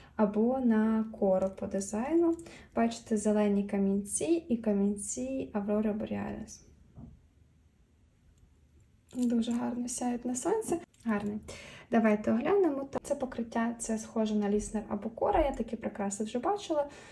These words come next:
В них ось такі от, звичайно, з'єднаннях, там, де механічне тертя, є сліди часу. Давайте глянемо на застібку.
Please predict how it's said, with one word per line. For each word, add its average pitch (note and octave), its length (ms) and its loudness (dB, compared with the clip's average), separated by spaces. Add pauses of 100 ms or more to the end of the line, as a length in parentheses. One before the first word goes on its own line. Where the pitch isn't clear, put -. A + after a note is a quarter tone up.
(220)
В B3 40 -6
них C#4+ 240 -4
ось A#3 180 2
такі A3 320 -2
от, G#3 240 2
звичайно, G3+ 760 0
з'єднаннях, G#3+ 840 2 (220)
там, G3+ 240 2
де G3 100 0
механічне G3+ 600 -2
тертя, B3 400 -6 (120)
є A3 100 0
сліди G#3 320 -4
часу. G3+ 440 -8 (1500)
Давайте G#3 380 0
глянемо G3+ 460 0
на G#3+ 160 -2
застібку. C#4+ 680 -4